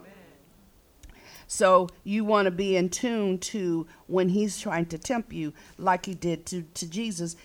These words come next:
in the mountain. But then, what did Jesus say to him?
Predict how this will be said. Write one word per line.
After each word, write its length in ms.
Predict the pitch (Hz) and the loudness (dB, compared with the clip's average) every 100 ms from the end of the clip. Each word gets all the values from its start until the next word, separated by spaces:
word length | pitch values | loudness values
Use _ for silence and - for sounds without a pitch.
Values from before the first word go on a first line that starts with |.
| - - | -18 -4
in 120 | 185 | -2
the 60 | |
mountain. 420 | 180 202 214 190 180 | 0 0 0 -2 -2
But 340 | 165 254 247 | 2 2 2
then, 420 | 226 311 277 240 226 - | -2 0 0 -2 -6 -4
what 160 | 320 | -4
did 160 | 320 262 | -2 -4
Jesus 340 | 277 285 262 | -4 -4 -6
say 260 | - 294 269 | -6 -4 -6
to 200 | - 285 | -6 -10
him? 340 | 240 160 110 | -8 -10 -10